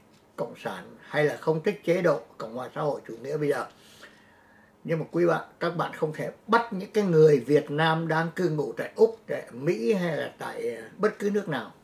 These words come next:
phải đi theo cái con đường của bạn. Cái đó là một, đúng là một cái đường hướng độc tài, đúng không? Đấy. Tại cái thứ hai, chúng tôi nghĩ rằng á,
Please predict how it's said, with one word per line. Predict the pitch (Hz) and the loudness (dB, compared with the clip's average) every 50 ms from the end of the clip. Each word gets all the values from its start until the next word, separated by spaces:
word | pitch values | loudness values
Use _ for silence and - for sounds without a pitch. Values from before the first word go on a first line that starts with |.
| - - - - - - _ _ - | -20 -20 -20 -20 -20 -20 _ _ -12
phải | - 123 127 127 120 123 123 131 147 - - _ _ _ _ _ _ _ _ _ _ _ _ _ _ - | -8 -6 -4 -4 -4 -6 -8 -10 -10 -12 -16 _ _ _ _ _ _ _ _ _ _ _ _ _ _ -2
đi | - 190 175 156 - | 0 2 2 2 0
theo | 165 165 151 147 - - | 0 0 0 0 0 -4
cái | 151 | -4
con | - 147 143 135 | -4 -4 -4 -2
đường | 135 123 113 110 - | -2 -4 -4 -6 -10
của | - | -14
bạn. | 117 120 113 - - - _ _ _ _ _ _ _ _ - - _ _ _ _ _ _ _ _ _ _ _ | -14 -14 -14 -16 -18 -20 _ _ _ _ _ _ _ _ -20 -20 _ _ _ _ _ _ _ _ _ _ _
Cái | - 180 180 | -4 0 0
đó | 185 180 202 | 2 2 2
là | 214 196 | 2 0
một, | 170 147 - - 87 160 156 - - - | 0 -4 -6 -6 -6 -8 -10 -10 -4 -2
đúng | 165 170 220 | -2 0 0
là | 220 | -2
một | 180 147 - | -2 -4 -4
cái | - 151 | -2 0
đường | 147 139 131 | 0 0 0
hướng | 135 147 170 208 | 0 -2 -2 -2
độc | 170 131 - - | -4 -4 -4 -6
tài, | 139 135 131 131 135 | -6 -6 -4 -4 -4
đúng | 143 156 185 | -4 -4 -2
không? | 202 190 170 - - _ _ | -4 -4 -6 -8 -16 _ _
Đấy. | 175 151 143 156 160 - _ - - - - - - - - _ _ _ _ _ _ _ _ _ _ _ _ _ _ | -18 -16 -16 -16 -18 -18 _ -20 -20 -20 -20 -20 -20 -20 -20 _ _ _ _ _ _ _ _ _ _ _ _ _ _
Tại | - 131 127 | -8 -8 -6
cái | - - 156 180 196 196 185 - - 165 | -2 0 2 2 2 2 0 -4 -6 -4
thứ | 180 208 | 0 0
hai, | 190 185 175 170 170 160 151 | 2 2 4 4 4 2 2
chúng | 170 196 185 - | 0 -4 -2 2
tôi | 175 165 160 | 2 4 4
nghĩ | 160 160 185 214 208 | 2 0 -2 0 0
rằng | 185 151 123 117 | 0 0 0 -2
á, | 139 156 - | -6 -10 -10